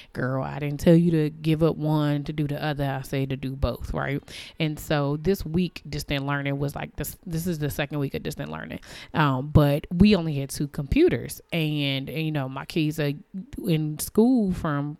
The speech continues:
freaking eight to four, basically all day. And by the time the evening comes, I'm in class or I have small group or I had, like, a couple of meetings and I was, like, super stressed out about, like, "Okay, how am I gonna get all of these things done?" Well,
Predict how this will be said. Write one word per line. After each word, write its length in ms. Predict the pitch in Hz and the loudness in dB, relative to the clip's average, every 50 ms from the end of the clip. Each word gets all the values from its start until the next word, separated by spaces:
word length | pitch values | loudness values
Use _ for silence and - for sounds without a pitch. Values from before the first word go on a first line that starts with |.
| _ | _
freaking 400 | - - 180 160 - 156 143 - - - | -2 0 0 0 0 0 -2 -2 0 0
eight 260 | 160 160 175 - - | 0 0 -2 -2 -4
to 140 | - 156 139 | -4 -4 -4
four, 600 | - - - - 202 214 214 165 131 131 131 127 | -6 -10 -2 4 4 4 6 4 2 0 0 0
basically 560 | 139 147 147 143 - 160 151 - 147 143 - | 0 2 2 2 2 -2 -4 -2 -2 -2 -2
all 180 | - 143 139 135 | -2 -2 -2 0
day. 380 | 143 180 202 185 139 135 135 - - - - - - - | 2 4 4 4 4 2 -2 -6 -12 -16 -16 -14 -8 -6
And 100 | 151 147 | -4 -2
by 100 | 143 139 | -2 -2
the 100 | 139 143 | -2 -2
time 280 | - - 165 143 139 147 | -2 -2 -2 -2 -2 -4
the 140 | - - 240 | -4 -2 0
evening 260 | 269 311 277 262 240 | 0 2 2 0 0
comes, 380 | - 240 220 214 208 208 202 202 | 0 0 0 2 2 0 0 -2
I'm 220 | - 156 156 139 | -4 -4 -4 -4
in 160 | 127 139 147 | -6 -6 -8
class 640 | - - - - 233 226 220 220 214 214 208 - - | -10 -6 -2 2 2 4 4 4 4 2 0 -2 -4
or 100 | - 147 | -6 -6
I 60 | 151 | -4
have 220 | 139 139 - - - | -4 -6 -8 -8 -8
small 320 | - - 214 220 220 208 | -6 -2 0 2 2 2
group 440 | 208 - 190 190 190 190 185 - - | 4 4 4 4 4 4 2 2 0
or 360 | 160 143 135 131 131 131 139 - - - - - - | 0 0 0 -2 -2 -4 -6 -8 -12 -16 -16 -10 -4
I 80 | 165 | -2
had, 300 | 156 156 165 151 139 135 | 0 2 2 2 2 0
like, 160 | 151 147 147 147 | 0 -4 -6 -4
a 40 | |
couple 280 | - 175 156 - - 156 | -2 -2 -2 -2 -2 -4
of 80 | 143 156 | -4 -2
meetings 480 | 180 214 220 214 196 190 185 180 - | -2 -2 -2 -2 -2 -2 -2 -2 -4
and 140 | - 156 160 | -4 -4 -4
I 60 | 156 | -4
was, 200 | 151 147 147 - | -4 -6 -8 -10
like, 160 | 143 - 160 | -12 -12 -12
super 480 | - - - - 220 220 202 - 170 160 | -12 -12 -8 -4 -4 -4 -2 -2 -2 -4
stressed 420 | 160 - - 170 151 143 - - | -4 -4 -6 -6 -6 -6 -6 -6
out 200 | 147 147 156 151 | -4 -2 -2 -2
about, 320 | 160 147 143 147 143 151 156 | -4 -6 -6 -8 -8 -6 -6
like, 140 | 135 139 143 | -6 -6 -6
"Okay, 200 | 143 147 135 135 | -6 -4 -6 -6
how 240 | 135 151 165 180 | -6 -6 -4 -4
am 100 | 190 190 | -4 -2
I 100 | 180 175 | -4 -4
gonna 180 | - - 156 151 | -4 -4 -6 -4
get 220 | 143 151 143 143 | -2 -2 -2 -2
all 220 | - 143 143 139 143 | -2 -4 -4 -4 -4
of 60 | 139 | -4
these 200 | 147 139 139 - | -6 -6 -8 -8
things 340 | - 143 131 131 131 139 - | -8 -8 -8 -8 -8 -12 -8
done?" 380 | - 160 151 131 123 131 143 - - - - - - - - - - - _ - 156 | -6 -4 -4 -4 -4 -8 -10 -12 -16 -18 -16 -16 -16 -16 -18 -20 -20 -20 _ -8 -2
Well, 300 | 165 170 180 190 208 | 0 2 2 2 0